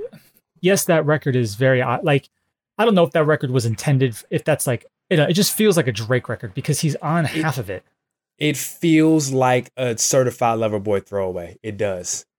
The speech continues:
Speaker 1: Which
Speaker 2: It
Speaker 1: again,
Speaker 2: does.
Speaker 1: I mean, he, you know, he tossed one over to, to Young Thug and
Speaker 2: Exactly.
Speaker 1: got a top ten record out of it. Like,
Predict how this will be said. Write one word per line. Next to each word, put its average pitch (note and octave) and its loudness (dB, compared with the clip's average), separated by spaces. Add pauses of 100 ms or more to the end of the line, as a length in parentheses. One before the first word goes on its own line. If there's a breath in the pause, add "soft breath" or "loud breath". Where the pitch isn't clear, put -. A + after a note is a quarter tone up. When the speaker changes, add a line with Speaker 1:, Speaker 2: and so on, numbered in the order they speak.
Speaker 1:
Which C3+ 0
Speaker 2:
It C#3 0
Speaker 1:
again, C#3+ 2
Speaker 2:
does. F3 0
Speaker 1:
I C#3+ 0
mean, C3 2
he, A#2+ -2
you F3+ 0
know, C#3+ 2
he B2+ 0
tossed C#3+ -2
one D3 0
over C3+ 0
to, B2 -2
to C#3+ -4
Young C#3+ -2
Thug D3+ -2
and A#2 -4 (100)
Speaker 2:
Exactly. G#2+ -2
Speaker 1:
got C#3+ 0
a B2+ -2
top D#3 -6
ten D#3 -4
record D#3 -4
out A2 -4
of G2+ -10
it. G2+ -12
Like, B2+ -6